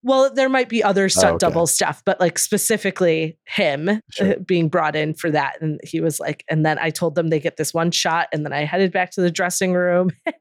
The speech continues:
Speaker 1: changed out of those clothes."
Speaker 2: All right.
Speaker 1: It was very, uh, it sounded, uh, like it was very threatening to his masculinity. <laughs>
Speaker 2: Maybe he just played it up for the interviews. Like, he knows what he does for a living. I don't know.
Speaker 1: Perhaps.
Speaker 2: Yeah, I don't know.
Speaker 1: Well, sadly, I have to go move my car soon, but is there anything else about this movie that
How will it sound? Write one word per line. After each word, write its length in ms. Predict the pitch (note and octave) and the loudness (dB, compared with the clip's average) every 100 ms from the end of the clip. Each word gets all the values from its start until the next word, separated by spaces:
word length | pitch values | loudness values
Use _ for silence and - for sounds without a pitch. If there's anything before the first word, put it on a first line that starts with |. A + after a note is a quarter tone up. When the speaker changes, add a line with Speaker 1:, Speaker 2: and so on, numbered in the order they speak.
| - | -4
Speaker 1:
changed 560 | - - - G3+ - - | -2 0 0 -2 -2 -2
out 140 | D3+ | -2
of 100 | D3+ | -2
those 300 | A3 - - | -4 -6 -12
clothes." 500 | - - - C3+ - - - - | -10 -8 -6 -8 -10 -20 -20 -16
Speaker 2:
All 40 | D3+ A#2+ | -16 -14
right. 120 | - _ - - - | -16 _ -20 -16 0
Speaker 1:
It 80 | G#3 | 4
was 180 | G#3 G3 | 4 4
very, 520 | A3+ A3+ A3 G#3 - | 2 2 2 0 0
uh, 160 | F#3+ F3+ | -2 0
it 140 | G3 | 0
sounded, 420 | - G#3 G3+ F#3 - | 0 0 2 0 -2
uh, 400 | - F3 D#3+ F3 F#3+ _ - | 0 2 2 0 -4 _ -4
like 140 | F#3 | 0
it 60 | E3+ | 2
was 120 | E3+ | 2
very 140 | F3+ | 0
threatening 500 | E3 F#3 D#3+ D#3+ D3+ | 0 0 0 -2 -4
to 120 | D#3 D#3+ | 0 0
his 140 | D3 | 0
masculinity. 720 | D#3+ D#3 - E3 E3 D#3+ D3 - _ - | -2 -4 -4 -2 0 0 -2 -6 _ -6
<laughs> 100 | - _ _ _ - D4 D4 A#3+ | -6 _ _ _ -8 -4 -4 -4
Speaker 2:
Maybe 160 | F#2+ E2 | -4 -4
he 40 | |
just 180 | - - | -12 -14
played 240 | - E2 | -10 -10
it 80 | - | -10
up 80 | - | -12
for 80 | - | -12
the 100 | F2 | -12
interviews. 400 | E2 E2 D#2+ E2+ | -10 -10 -10 -8
Like, 100 | G2 | -4
he 80 | C#3 | -2
knows 200 | C3 F2+ | -2 -2
what 80 | E2 | -6
he 40 | |
does 180 | D2+ D2+ | -8 -10
for 140 | - | -12
a 40 | D2+ | -10
living. 320 | D#2+ D#2 D2 D2+ | -10 -10 -12 -12
I 40 | |
don't 200 | F#2+ - | -12 -14
know. 100 | F2+ - - | -18 -16 -2
Speaker 1:
Perhaps. 580 | G#3 G#2 F2 D#2+ - - | 2 4 4 0 -8 -8
Speaker 2:
Yeah, 80 | - | -4
I 20 | |
don't 160 | F2+ C#2 | -4 -4
know. 240 | C#2+ D#2 _ _ | -16 -20 _ _
Speaker 1:
Well, 100 | G3 | -4
sadly, 580 | F#3 - - A3+ A3+ B3 | -4 -2 0 0 2 2
I 20 | G#3 | 0
have 100 | F#3+ | 0
to 60 | |
go 140 | F#3 G3+ | 0 2
move 280 | F3+ G3+ F#3+ | 4 0 0
my 180 | F3 | -4
car 340 | D#3+ - F3+ F3+ | -4 -2 0 0
soon, 320 | - D3 D3 | 0 -2 -2
but 140 | E3 | -2
is 120 | F3 E3+ | 0 0
there 160 | F#3 | 0
anything 380 | G3+ G#3+ G#3+ G3 | 0 0 0 0
else 220 | F#3+ F#3 | 0 2
about 240 | F3 E3 - | 2 2 0
this 160 | D#3+ F3+ | -6 -2
movie 300 | F3+ E3 E3 | 0 2 2
that 260 | D#3 - | 0 -2